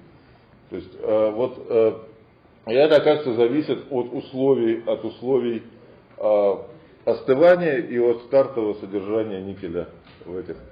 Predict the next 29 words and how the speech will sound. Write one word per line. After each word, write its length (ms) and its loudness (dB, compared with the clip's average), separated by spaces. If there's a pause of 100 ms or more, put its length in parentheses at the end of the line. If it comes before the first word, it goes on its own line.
(540)
э, 200 0
в 80 -4
этом 240 2
расплаве. 520 -4 (1200)
Вот, 280 4
э, 300 2
собственно, 480 2
вот 340 -4 (120)
это 500 2 (600)
октаэдрит. 680 -4 (560)
Тоже, 440 0 (260)
например, 440 -4
если 180 -2
посмотреть, 540 -2
у 20 -10
нас 180 -6
в 60 -18
музее 360 -6
много 360 -6
достаточно 480 -10
октаэдритов 600 -6
и 40 -16
гексаэдритов. 680 -10 (600)
Вот. 400 0 (680)
А, 560 4
и 380 0
вот 240 -2
видна 380 2
очень 400 -2